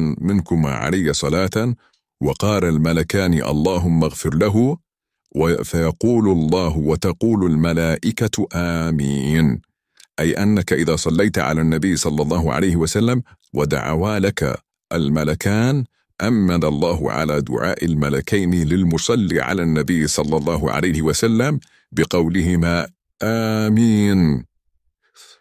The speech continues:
وقال أحد الصحابة: "خرج علينا النبي صلى الله عليه وسلم يوما"،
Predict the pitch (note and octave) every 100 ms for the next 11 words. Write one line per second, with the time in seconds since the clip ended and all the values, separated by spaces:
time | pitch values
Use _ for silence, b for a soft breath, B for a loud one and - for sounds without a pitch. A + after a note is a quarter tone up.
0 | B - - A#2 A#2 G#2+ G#2 - G#2 G2+
1 | F#2+ - G2 G#2+ G#2 G2 G2+ - _ _
2 | - A2+ A2 F#2+ F2 A2 A2 G2 F#2+ F#2
3 | G#2+ F#2+ G#2+ F#2+ F#2 G#2 F#2+ E2 G#2 F#2+
4 | F#2 E2+ G#2+ G2 F2 F2 A#2 A2+ D2 B1